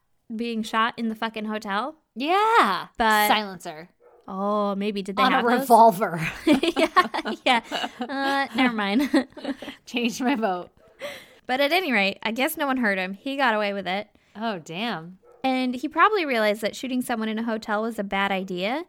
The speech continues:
Speaker 2: Yeah.
Speaker 1: So he decided to lure Missus Henderson to the workshop this time.
Speaker 2: Okay.
Speaker 1: Saying that the good doctor was sick and he needed her help.
Speaker 2: The good doctor.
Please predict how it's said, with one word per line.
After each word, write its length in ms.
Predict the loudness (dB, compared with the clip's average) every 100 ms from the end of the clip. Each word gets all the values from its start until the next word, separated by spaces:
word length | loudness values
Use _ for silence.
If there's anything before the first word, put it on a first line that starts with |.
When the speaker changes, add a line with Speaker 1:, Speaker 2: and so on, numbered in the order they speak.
| -14
Speaker 2:
Yeah. 360 | -10 -6 -4 0
Speaker 1:
So 200 | 2 2
he 160 | 0
decided 420 | -4 -2 -4 -2
to 100 | -4
lure 280 | -4 -4 -4
Missus 420 | -2 -4 -6 -8
Henderson 520 | -6 -6 -6 -8 -10 -10
to 100 | -8
the 120 | -8
workshop 640 | -6 -6 -8 -6 -6 -6
this 200 | -8 -10
time. 480 | -8 -8 -6 -6 -8 -8 -16
Speaker 2:
Okay. 440 | -16 -14 -12 -12 -4
Speaker 1:
Saying 340 | 0 0 0
that 200 | 0 -2
the 200 | -2 -6
good 240 | -4 -4 0
doctor 680 | 0 0 0 -4 -4 -6 -6
was 240 | -6 -4
sick 640 | -6 0 0 0 -6 -14 -4
and 120 | -2
he 100 | 0
needed 280 | -2 -2 -4
her 120 | -6
help. 380 | -4 -2 -2 -4
Speaker 2:
The 240 | -8 -2 0
good 240 | 2 2
doctor. 600 | 0 -6 -8 -10 -8 -4